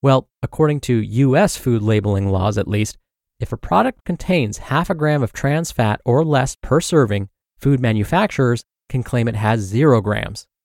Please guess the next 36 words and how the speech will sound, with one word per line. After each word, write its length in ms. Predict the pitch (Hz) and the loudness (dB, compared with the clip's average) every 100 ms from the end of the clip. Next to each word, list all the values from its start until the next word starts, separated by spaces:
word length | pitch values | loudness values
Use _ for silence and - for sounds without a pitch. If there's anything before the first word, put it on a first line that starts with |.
| _ _ _ | _ _ _
Sneaky, 460 | - 151 - 107 | -2 -2 0 -6
I 140 | - 104 | -2 2
know. 240 | 110 107 _ _ _ _ | 2 0 _ _ _ _
So, 260 | - 127 - _ _ _ _ | -2 -2 -2 _ _ _ _
double 240 | 110 127 | -2 0
check 220 | 175 170 - | 0 -2 -2
the 140 | 160 | -2
ingredients 520 | 151 139 160 139 107 | 0 2 4 4 2
list 260 | 104 98 - | 0 0 0
to 60 | |
be 100 | 101 | -4
sure. 340 | 101 - 101 - _ _ | -2 -2 -4 -6 _ _
And 100 | - | -6
again, 240 | 101 135 117 | 0 2 0
the 80 | |
key 220 | 101 - 175 | -2 0 2
words 320 | 151 160 - | 2 2 0
to 100 | - | -2
look 220 | 120 151 | -2 -2
for 320 | - 165 170 _ _ _ _ | 2 2 2 _ _ _ _
are 100 | 113 | -4
partially 580 | - - 139 - 165 156 | -2 2 2 2 -2 -2
hydrogenated 880 | - 131 107 107 98 107 101 98 - | -2 -2 2 2 2 2 0 -2 0
oil. 360 | 110 98 - _ _ _ _ _ | 2 2 -2 _ _ _ _ _
If 160 | 107 | -8
you 60 | 104 | -6
see 300 | 92 - 185 | -10 -2 0
those 240 | 180 175 | 2 0
words 360 | 156 156 160 143 | 2 2 2 0
listed, 400 | 147 160 - 98 _ _ _ _ _ | 0 0 0 -2 _ _ _ _ _
go 140 | - 165 | -2 2
ahead 200 | 175 151 | 2 2
and 160 | 135 | -2
choose 260 | - 123 107 | 0 2 2
another 260 | 101 95 | 2 0
product. 440 | - 107 101 101 | -2 -2 -2 -4